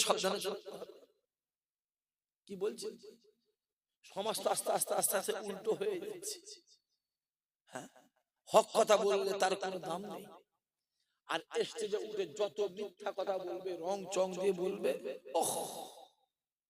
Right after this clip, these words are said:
কোন মসজিদ? এই মসজিদ হচ্ছে কি? বাদ দাও।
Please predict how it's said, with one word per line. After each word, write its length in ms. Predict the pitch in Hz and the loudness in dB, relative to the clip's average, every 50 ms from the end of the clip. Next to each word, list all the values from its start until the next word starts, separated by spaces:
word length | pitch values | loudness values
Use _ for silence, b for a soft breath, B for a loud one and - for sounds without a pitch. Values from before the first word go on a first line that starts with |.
| _ _ _ _ _ _ _ - - _ _ _ _ _ _ _ _ _ _ _ _ _ _ _ _ _ _ _ _ _ _ _ _ _ _ _ _ _ _ _ _ _ _ _ _ _ | _ _ _ _ _ _ _ -20 -20 _ _ _ _ _ _ _ _ _ _ _ _ _ _ _ _ _ _ _ _ _ _ _ _ _ _ _ _ _ _ _ _ _ _ _ _ _
কোন 100 | 202 202 202 196 | -8 -8 -6 -6
মসজিদ? 320 | 185 156 - - 190 - - 190 185 - - _ _ _ _ _ _ _ _ _ _ _ _ _ _ _ _ _ _ _ _ _ _ _ _ _ 160 | -6 -6 -6 -10 -12 -14 -14 -18 -20 -20 -20 _ _ _ _ _ _ _ _ _ _ _ _ _ _ _ _ _ _ _ _ _ _ _ _ _ -6
এই 60 | 165 180 | -4 -2
মসজিদ 220 | 180 151 - - 190 196 | 4 4 6 6 6 2
হচ্ছে 180 | - - 254 - - | 0 -2 -4 -6 -6
কি? 80 | 254 220 196 - - - - - - - - - - | -8 -10 -12 -12 -14 -18 -20 -20 -20 -20 -20 -8 -6
বাদ 140 | 160 151 139 - | -4 -4 -4 -6
দাও। 120 | - - | -10 -12